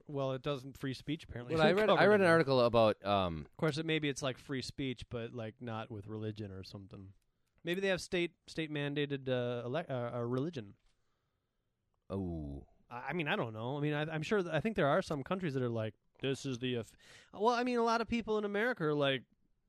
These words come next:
Speaker 1: "Christianity is the official U-, U S religion."
Speaker 2: Well, w-, actually, the, I mean, the whole reason for the, for the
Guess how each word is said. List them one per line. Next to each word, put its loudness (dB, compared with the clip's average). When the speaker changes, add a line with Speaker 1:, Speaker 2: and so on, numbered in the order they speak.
Speaker 1:
"Christianity -2
is -6
the -4
official -2
U-, 0
U -2
S -6
religion." 4
Speaker 2:
Well, 8
w-, -8
actually, 2
the, -2
I -2
mean, 2
the 0
whole 0
reason 0
for -6
the, -8
for -8
the -10